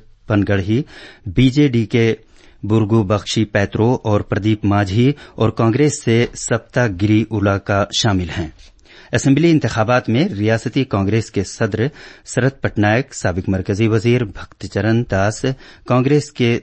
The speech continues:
तारा प्रसाद बाहिनीपति और विजय पटनायक, बीजेडी के जगन्नाथ सराका, देवशंकर मिश्रा और राजेंद्र ढोलकिया और बीजेपी के प्रदीप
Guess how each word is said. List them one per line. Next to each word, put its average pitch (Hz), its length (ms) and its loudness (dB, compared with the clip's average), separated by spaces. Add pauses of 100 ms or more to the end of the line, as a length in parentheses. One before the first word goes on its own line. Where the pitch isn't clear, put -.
(120)
तारा 98 180 0
प्रसाद 104 480 -2
बाहिनीपति 98 800 -2 (300)
और 104 220 0
विजय 104 320 0
पटनायक, 123 560 0
बीजेडी 104 640 0
के 101 240 0
जगन्नाथ 95 600 -2
सराका, 110 540 -2 (460)
देवशंकर 120 680 0
मिश्रा 120 400 0 (340)
और 117 220 2
राजेंद्र 139 460 4
ढोलकिया 104 640 0
और 104 260 0
बीजेपी 117 420 2
के 110 120 0
प्रदीप 110 760 -2